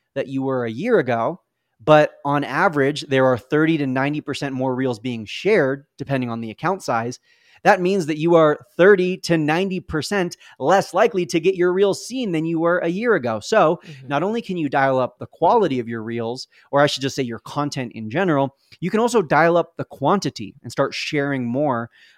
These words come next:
Speaker 1: uh, because it is statistically proven that the more you post on Instagram, the more you're going to grow, because each one of those posts is an opportunity to reach new people. So you could improve the quality, increase the quantity, or you can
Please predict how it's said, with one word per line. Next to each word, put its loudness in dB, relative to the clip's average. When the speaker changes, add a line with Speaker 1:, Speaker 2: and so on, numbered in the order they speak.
Speaker 1:
uh, -2
because -4
it -4
is -2
statistically -8
proven 2
that -4
the -4
more 0
you -6
post 2
on -6
Instagram, -4
the 0
more 2
you're 0
going -2
to -8
grow, -4
because -10
each -10
one -8
of -8
those -4
posts -4
is -12
an -10
opportunity -6
to -8
reach -10
new -8
people. -4
So -8
you -2
could -6
improve 0
the 4
quality, 4
increase -6
the -8
quantity, -6
or 4
you -2
can -2